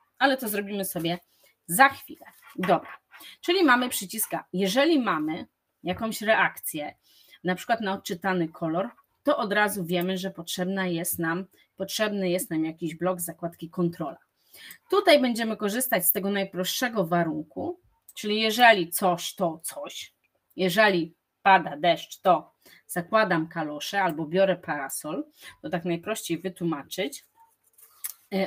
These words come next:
ale oczywiście będą nam też potrzebne najważniejsze, czyli, e,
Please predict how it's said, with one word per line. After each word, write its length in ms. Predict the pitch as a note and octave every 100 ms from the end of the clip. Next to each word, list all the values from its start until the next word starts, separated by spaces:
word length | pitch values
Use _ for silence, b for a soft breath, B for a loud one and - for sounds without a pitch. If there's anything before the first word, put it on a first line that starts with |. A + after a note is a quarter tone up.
| -
ale 400 | A3 G#3 F#3 A3+
oczywiście 680 | A3+ - G3+ F3 - F#3 B3+ B B B -
będą 360 | G#3+ C4 B3+
nam 320 | G#3 F3+ G#3+ -
też 200 | F#3 -
potrzebne 640 | E3+ - F3+ G3 G#3 G#3+ - - - -
najważniejsze, 680 | G3 G#3+ G#3+ F#3+ E3 D3+ -
czyli, 280 | - - - B B B -
e, 340 | E3+ D#3 -